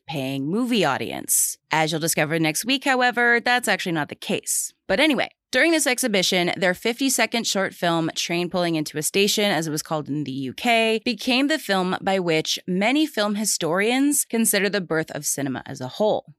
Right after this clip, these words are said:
This is why the Lumieres and their technological advances with their camera and their projector get the majority of the credit that they do, despite the fact that they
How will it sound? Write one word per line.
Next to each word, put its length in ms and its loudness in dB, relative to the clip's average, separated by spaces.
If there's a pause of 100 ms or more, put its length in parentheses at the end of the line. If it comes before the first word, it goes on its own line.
This 180 0
is 140 -4
why 440 4
the 140 -2
Lumieres 760 2
and 280 -2
their 120 0
technological 640 -4
advances 600 0
with 80 -10
their 100 -2
camera 460 2
and 120 -4
their 80 -4
projector 760 0
get 140 -2
the 60 2
majority 440 2
of 100 -2
the 80 -2
credit 380 -2
that 140 -6
they 120 -8
do, 500 0
despite 360 -2
the 80 -4
fact 280 -4
that 140 -6
they 220 -2